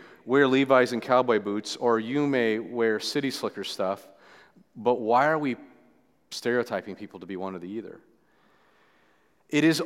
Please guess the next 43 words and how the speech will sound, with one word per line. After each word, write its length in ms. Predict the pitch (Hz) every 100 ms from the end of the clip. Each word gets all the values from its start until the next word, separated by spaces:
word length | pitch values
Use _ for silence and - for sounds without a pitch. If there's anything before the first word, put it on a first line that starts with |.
| 160
only 400 | 170 190 202 202
when 140 | 185
we 100 | 175
begin 420 | 147 135 143 151
the 80 | 147
conversation 1300 | - - 131 131 123 113 - 110 101 - 82 82 85 _ 113
that 120 | 117
we 140 | 127
begin 320 | 123 113 123
to 80 | 110
see 240 | - - 110
the 100 | 110
color 720 | - - 139 120 90 90 90 - _ _ _
that's 240 | - 107 - 120
added 420 | 127 143 151 -
to 140 | 139
the 120 | 113
life 560 | 107 104 110 98 - -
of 260 | - 110 104
real 220 | 127 127
people. 480 | - 131 120 87 76 _ _ _ _ _ _ - - - - 120
I 80 |
want 200 | 135 175
to 40 | 202
share 300 | - 170 160
with 180 | 160 156
you 80 |
in 80 | 135
this 160 | 131 127
series 460 | - 139 120 107
because 260 | 113 120 120
I 140 | 127
have 100 | 127
felt 400 | 123 - 143 139 -
a 60 | 117
little 220 | 120 156
bit 140 | 143
of 120 | 127 113
what 140 | 120
I 60 | 120
would 140 | 117
call 240 | - 113
righteous 960 | 101 101 120 131 151 147 - - - -